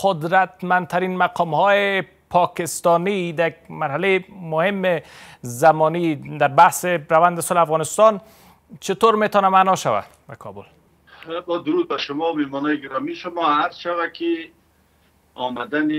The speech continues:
Speaker 2: آقای باجوه بلوی درستیج است. اه، این معنا را می‌ده که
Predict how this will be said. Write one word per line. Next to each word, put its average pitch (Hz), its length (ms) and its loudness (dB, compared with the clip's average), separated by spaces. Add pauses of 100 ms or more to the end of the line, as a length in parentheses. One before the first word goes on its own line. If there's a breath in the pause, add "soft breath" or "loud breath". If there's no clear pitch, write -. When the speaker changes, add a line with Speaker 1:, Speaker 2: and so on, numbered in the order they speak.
(1000)
Speaker 2:
آقای 123 420 -4
باجوه 113 840 -4 (540)
بلوی 110 300 -6
درستیج 113 680 -2
است. 143 280 2 (1120)
اه، 107 80 -4 (380)
این 160 180 4
معنا 147 380 8
را 147 140 4
می‌ده 139 400 0
که 143 440 -4